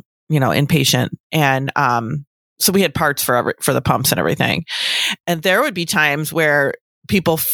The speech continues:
that worked in the hospital would come down to us and be like, "Oh, I forgot my flanges. Can I have a set?" Or, "I forgot my, those little membranes," or whatever, you know, the little pieces,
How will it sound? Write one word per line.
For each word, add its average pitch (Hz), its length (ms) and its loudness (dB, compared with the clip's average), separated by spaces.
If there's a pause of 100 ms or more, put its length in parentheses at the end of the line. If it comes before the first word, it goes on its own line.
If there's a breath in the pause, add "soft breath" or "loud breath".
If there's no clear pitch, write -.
(280)
that 160 200 0
worked 190 340 0
in 165 80 0
the 147 80 -2
hospital 135 720 0 (100)
would 165 160 2
come 160 160 -2
down 143 240 0
to 165 120 -2
us 143 140 0
and 147 80 -2
be 147 120 2
like, 135 240 0
"Oh, 185 120 2
I 185 80 4
forgot 160 300 0
my 139 120 0
flanges. 214 640 0
Can 156 140 -4
I 139 80 0
have 170 180 2
a 202 60 -2
set?" 165 580 0
Or, 131 260 0
"I 151 60 0
forgot 139 340 0
my, 131 420 0 (500)
those 143 200 0
little 147 160 2
membranes," 190 800 2
or 156 100 2
whatever, 165 380 2
you 196 160 0
know, 180 140 2
the 156 120 0
little 143 380 0 (140)
pieces, 165 640 0